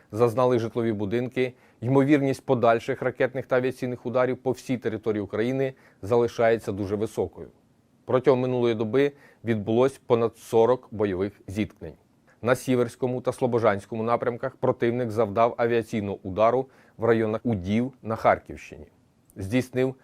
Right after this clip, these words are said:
мінометні та артилерійські обстріли понад тридцяти населених пунктів. Зокрема, постраждали УДИ,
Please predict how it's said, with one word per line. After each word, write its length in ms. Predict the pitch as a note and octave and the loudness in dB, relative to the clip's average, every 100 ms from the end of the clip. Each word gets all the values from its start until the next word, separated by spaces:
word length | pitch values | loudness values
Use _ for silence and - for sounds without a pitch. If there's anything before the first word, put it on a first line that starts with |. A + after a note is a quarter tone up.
| _ - | _ -6
мінометні 560 | B2 C3+ B2 A#2+ A#2+ A#2+ | -2 0 2 0 -2 -4
та 140 | B2 | -2
артилерійські 640 | A#2 - A#2 A#2+ G#2+ G#2+ - - | -2 -2 -2 -2 -4 -8 -8 -2
обстріли 460 | B2 B2 C3 C3 | -2 -2 -4 -2
понад 320 | C3 A2+ A2 | 0 -2 -2
тридцяти 440 | - A2 - G2 A#2 | -4 -8 -8 -6 -4
населених 460 | A2+ - G2+ A2+ | -4 -6 -6 -6
пунктів. 440 | - A#2 F#2 - D2 _ - - | -6 -8 -8 -10 -14 _ -20 -8
Зокрема, 440 | G#2 B2 C3 C3 | -4 -2 2 2
постраждали 640 | B2+ A2+ - G#2+ G#2+ G#2 G2 | 2 0 -2 -2 2 2 2
УДИ, 420 | B2 G#2 A2+ A#2+ | -2 2 2 0